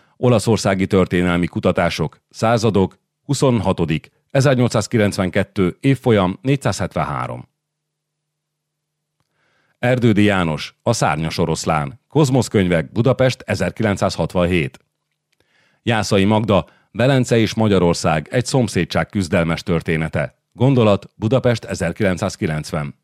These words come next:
Kulcsár Péter, Kapisztrán János, Gondolat, Budapest, ezerkilencszáznyolcvanhét. David Nicol, P H D, Christopher Rotero,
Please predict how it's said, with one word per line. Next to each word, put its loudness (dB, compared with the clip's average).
Kulcsár 2
Péter, 0
Kapisztrán -2
János, -2
Gondolat, 2
Budapest, 0
ezerkilencszáznyolcvanhét. -2
David 4
Nicol, 2
P -2
H 4
D, 2
Christopher 0
Rotero, 2